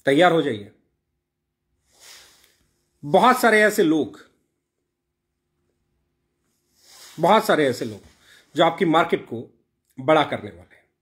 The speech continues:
बहुत सारी ऐसी सेल। और इस one versus all में जो जीत आना बॉस, नंबर वन की पोजीशन उसकी है।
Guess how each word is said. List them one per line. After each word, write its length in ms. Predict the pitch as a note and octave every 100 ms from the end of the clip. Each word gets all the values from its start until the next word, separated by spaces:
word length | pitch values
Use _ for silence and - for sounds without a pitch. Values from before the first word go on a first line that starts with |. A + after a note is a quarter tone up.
| _ _ -
बहुत 220 | F3 G3
सारी 200 | F3+ E3+
ऐसी 180 | D#3+ D#3
सेल। 220 | A#2 G2+ - - -
और 120 | A3
इस 120 | A3
one 260 | F#3 A3+ B3
versus 320 | A3 A3 A3
all 200 | A3 A3+
में 100 | A3+
जो 140 | G#3
जीत 240 | G3+ A#3 A#3
आना 200 | G#3 G#3+
बॉस, 380 | A3 A#3 A3+
नंबर 200 | G#3 G#3
वन 260 | G#3 A3+ A3+
की 100 | A3
पोजीशन 480 | F#3 G#3 G#3 A3 G#3
उसकी 260 | G3 A3
है। 420 | F#3 F#3 B2+ -